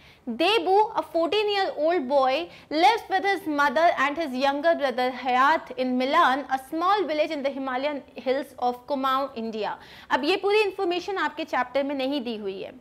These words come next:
क्या बता रहे हैं कि देबू जो है, फोर्टीन ईयर्स का लड़का है, जो अपनी मम्मा के साथ और अपने भाई हयात के साथ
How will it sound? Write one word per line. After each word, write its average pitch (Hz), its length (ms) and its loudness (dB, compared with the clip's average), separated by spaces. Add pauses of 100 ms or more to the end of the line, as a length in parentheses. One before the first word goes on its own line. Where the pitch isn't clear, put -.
(440)
क्या 359 180 6
बता 381 280 2
रहे 330 80 2
हैं 381 100 -2
कि 392 100 0
देबू 277 300 -2
जो 370 140 0
है, 392 160 4
फोर्टीन 330 380 0
ईयर्स 339 240 -2
का 294 140 -4
लड़का 240 280 -2
है, 302 100 2
जो 349 120 -2
अपनी 349 220 -2
मम्मा 247 340 -4
के 339 140 -6
साथ 285 260 0 (100)
और 311 180 2
अपने 330 260 -2
भाई 247 360 -2
हयात 262 520 0
के 311 80 -6
साथ 285 220 0